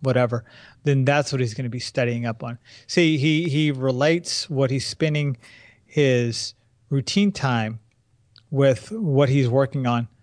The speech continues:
in other areas of, of his life. So he's not reading a book on healthy eating if that's not where his main focus is, i-, is on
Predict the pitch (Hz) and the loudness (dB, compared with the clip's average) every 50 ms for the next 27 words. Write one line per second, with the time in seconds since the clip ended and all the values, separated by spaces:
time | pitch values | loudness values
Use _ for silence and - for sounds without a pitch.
0 | _ _ _ _ _ _ _ _ _ 143 131 127 123 135 - 170 139 131 131 127 | _ _ _ _ _ _ _ _ _ -2 0 0 0 -2 -2 0 2 2 4 4
1 | 123 120 117 117 117 117 117 - - - - _ _ _ _ _ - 120 135 - | 4 4 2 0 0 -2 -4 -6 -10 -14 -20 _ _ _ _ _ -2 -2 -2 0
2 | 165 127 117 - 131 117 101 - 131 120 117 123 - - - _ _ _ _ _ | 0 -2 -2 -2 -4 -6 -2 0 0 0 0 -2 -6 -10 -20 _ _ _ _ _
3 | _ - - - 147 135 139 135 123 160 160 151 151 - - - _ - - _ | _ -4 0 4 4 6 4 4 4 4 2 2 0 -2 -4 -12 _ -20 -20 _
4 | _ - 151 151 147 139 143 139 139 135 123 - - - - - - _ - 139 | _ 0 2 2 2 2 0 0 -2 -4 -8 -10 -18 -20 -20 -20 -20 _ -4 -2
5 | 120 107 156 151 151 147 147 - - - 170 143 135 131 127 127 123 120 120 123 | 0 4 4 6 6 6 4 0 -6 -4 -2 0 0 2 0 0 -2 -4 -6 -8
6 | - - _ _ _ _ _ - - 139 131 123 - 139 151 185 190 208 220 190 | -12 -16 _ _ _ _ _ -6 -2 0 0 0 0 -4 -2 2 4 4 6 6
7 | 165 143 139 139 143 143 - _ _ _ _ _ _ _ _ _ _ _ _ _ | 4 2 2 0 -2 -6 -8 _ _ _ _ _ _ _ _ _ _ _ _ _
8 | _ - 139 135 131 127 117 - - - - 160 135 139 143 151 143 - - 151 | _ 2 4 4 4 4 2 -2 -10 -8 -6 -4 0 2 2 2 0 0 -2 -2
9 | 143 147 143 131 120 120 127 117 123 131 131 123 - - 131 123 123 135 - - | -2 0 -2 -2 -2 -2 -4 -4 -4 -4 -6 -6 -2 -2 -2 -2 -2 -6 -8 -6
10 | - 131 120 120 123 - - - - _ _ _ _ _ _ _ _ _ 139 127 | -4 -2 -2 -2 -4 -6 -8 -12 -14 _ _ _ _ _ _ _ _ _ -2 0
11 | 127 147 - 165 131 117 131 127 120 117 117 117 | 0 0 0 0 0 0 0 0 0 0 -2 -4